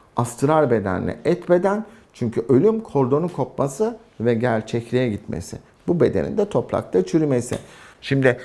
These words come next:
ne oluyor biliyor musun? Ardışık olarak an-, e, ölmüşlerini görmeye başlıyor rüyasında. Ölmüşlerini görmeye başlıyor. Mesela ben bunu pek çoğunda görmüşümdür. Kanser hastalarında da olur. Yani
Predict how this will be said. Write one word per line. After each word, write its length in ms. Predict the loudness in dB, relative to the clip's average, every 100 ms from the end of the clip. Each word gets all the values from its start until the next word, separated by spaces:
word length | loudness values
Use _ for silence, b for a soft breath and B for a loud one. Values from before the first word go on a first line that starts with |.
| B
ne 100 | 2
oluyor 400 | 4 6 6 4
biliyor 180 | 2 -2
musun? 380 | -2 -2 -4 -10 -10 B B B 2
Ardışık 580 | 4 6 6 4 -2 0
olarak 380 | 0 2 0 -4 -4
an-, 260 | -2 0 -2
e, 380 | 2 6 4 4
ölmüşlerini 600 | 0 2 -2 0 0 2
görmeye 420 | 2 0 -2 -4
başlıyor 400 | -6 -8 -10 -12 -10
rüyasında. 500 | -10 -10 -12 -16 -18 -18 -20 _ _ b b b _ _ b b b b 4
Ölmüşlerini 580 | 4 6 2 0 0 0
görmeye 480 | 0 0 -2 -4
başlıyor. 360 | -6 -8 -4 0
Mesela 460 | 0 0 4 4 4
ben 240 | 2 2
bunu 340 | 2 2 0 -4 -2
pek 220 | -2 -2
çoğunda 280 | -2 0 0
görmüşümdür. 640 | 2 0 0 -4 -4 -4 -4
Kanser 380 | -4 0 2
hastalarında 720 | 2 0 0 2 2 2 2 4
da 60 |
olur. 320 | 4 4 0 -2 B B B _
Yani 500 | 2 4 4 2 0